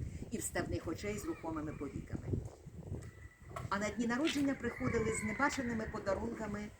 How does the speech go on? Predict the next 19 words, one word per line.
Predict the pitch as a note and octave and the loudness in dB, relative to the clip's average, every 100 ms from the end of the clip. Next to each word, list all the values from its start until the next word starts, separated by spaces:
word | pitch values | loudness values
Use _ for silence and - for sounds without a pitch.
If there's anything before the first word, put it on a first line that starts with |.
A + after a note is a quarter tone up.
| - - - - | -16 -18 -14 0
купленими | A#3 A3 G#3 G3 F#3+ | 0 2 0 0 -2
в | F#3+ | -2
таємничому | - F3+ F3+ F#3 G#3 G3+ F#3+ F3+ F#3 - - G3 | 0 0 0 -2 -2 -2 -4 -4 -4 -4 -4 -2
воєнторгу. | F#3+ G3 F3+ - E3 C3+ - - - - - - - - - - - - | 0 0 -2 2 2 2 -4 -6 -6 -6 -8 -4 0 0 0 0 0 0
Так | - D3 | 0 2
і | E3 | 4
розжилась | D#3 - - F#3+ G3+ E3+ | 2 0 2 2 2 0
на | D#3 | -6
справжнє | - - D#3+ - D#3 D#3 | -2 2 2 0 -4 -2
лялькове | D3+ D#3+ D3+ D#3+ | -2 0 2 2
ліжечко. | D3+ A2+ A2+ - - - - - - - - | 2 -2 -6 -12 -16 -16 -16 -18 -20 -16 -4
Металеве, | - C4+ C#4+ F4 F#4+ - | 0 0 2 2 2 -2
хромоване, | - - - - - E3+ D#3+ | -4 -2 2 4 4 2 0
з | - | -2
панцирною | - D3+ C#3+ - C3 C3+ C3 | 0 0 0 -4 -4 -4 -2
сіткою | C3+ - F3 - E4 D#3 - | 0 2 0 0 2 4 2
і | |
повною | - D#3+ D#3 D3+ D3+ | 0 -2 -2 -2 -4
постількою, | - C3 B2+ A2+ G#2+ A#2+ G#2 | -4 -4 -4 -6 -8 -6 -6